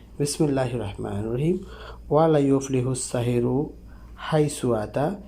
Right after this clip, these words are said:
ইন্নাহুম ইয়াকিদুনা কাইদা ওয়া কিদু কাইদা ফামাহিল লিল কাফিরিনা আমহিলহুম রুয়াইদা।" এইভাবে আপনারা সাতবার পাঠ করবেন, সকাল এবং সন্ধ্যা।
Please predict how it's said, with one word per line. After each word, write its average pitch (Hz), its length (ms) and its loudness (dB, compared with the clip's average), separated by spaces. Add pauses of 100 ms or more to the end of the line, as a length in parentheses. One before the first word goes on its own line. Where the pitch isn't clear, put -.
(340)
ইন্নাহুম 143 560 4
ইয়াকিদুনা 120 720 2
কাইদা 104 400 0
ওয়া 156 280 4
কিদু 180 400 2
কাইদা 127 520 0 (680)
ফামাহিল 185 520 6
লিল 139 300 6
কাফিরিনা 123 800 0 (460)
আমহিলহুম 110 800 0
রুয়াইদা।" 92 420 2 (1400)
এইভাবে 131 400 2
আপনারা 123 520 -2 (1000)
সাতবার 117 500 -4
পাঠ - 180 -8
করবেন, - 320 -12 (1080)
সকাল 185 420 0
এবং 104 180 -4
সন্ধ্যা। 101 420 -10